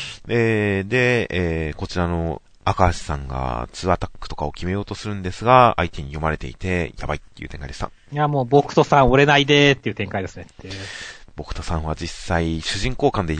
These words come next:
Speaker 1: 言えば折れそうにない人なんですけど、ムラが激しいですからね。
Speaker 2: <laughs> そうなんだよね。いやー、まあ、さっきの主人公間で、ほら、先週から俺はもう僕とさん主人公で見てるって言ってますから。
Speaker 1: はいはいはい。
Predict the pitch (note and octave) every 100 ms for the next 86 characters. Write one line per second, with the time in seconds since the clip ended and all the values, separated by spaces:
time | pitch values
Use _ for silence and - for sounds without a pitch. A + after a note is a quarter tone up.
0 | D#2+ F2 F#2 D2+ F2 G2+ A2 E2+ F#2+ -
1 | C#2+ C#2+ - C#2 C#2 C#2 - - - -
2 | E2 F2 G#2+ A2+ A2 A2 A#2+ E2+ - B1+
3 | B1 C2 E2+ - - - G#3+ - - F#3+
4 | - G#2 - - - - - - - -
5 | - - - A#3 A3+ C#3 D3 E3 F3+ G3
6 | G3 G3 F#3 E3 D#3 - - C4 G#4+ D4+
7 | - - B3 E4+ F#4 F4 F#3 C3 A2+ A2
8 | - F3+ - F#3 F3+ E3 D#3+ B2 E3+ B3
9 | - A2+ C3 B2 C#3 - A2+ G#2 C3+ G#2+
10 | F2+ _ _ - F#2+ F#2+ - - C3 -
11 | G#2+ - - - E2+ C2+ A#1+ A#1+